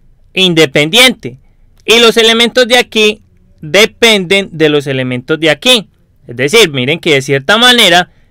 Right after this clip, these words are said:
el dominio son los valores que puede tomar la variable independiente, mientras que el rango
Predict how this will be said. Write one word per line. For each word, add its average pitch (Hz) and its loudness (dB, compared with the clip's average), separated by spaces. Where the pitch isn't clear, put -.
el 202 0
dominio 202 -2
son 135 -4
los 170 0
valores 160 2
que 120 -8
puede 180 0
tomar 202 0
la 208 2
variable 151 2
independiente, 156 -2
mientras 220 0
que 247 0
el 247 2
rango 185 -2